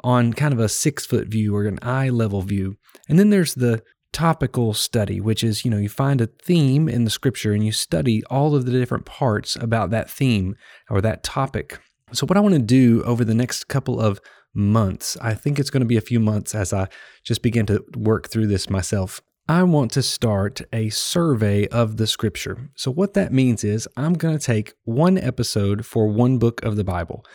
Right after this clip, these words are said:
So I'm gonna just look at an overall survey or a theme of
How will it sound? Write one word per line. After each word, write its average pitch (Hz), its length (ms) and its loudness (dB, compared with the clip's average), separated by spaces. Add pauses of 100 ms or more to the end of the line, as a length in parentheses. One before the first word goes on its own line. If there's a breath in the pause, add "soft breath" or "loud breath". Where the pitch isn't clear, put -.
(300 loud breath)
So 131 360 2
I'm 185 180 2
gonna 180 180 2
just 139 220 -2
look 135 240 -2
at 123 120 0
an 117 160 0 (160)
overall 156 640 2
survey 131 580 0
or 117 220 0
a 107 60 -2
theme 143 600 0
of 127 140 0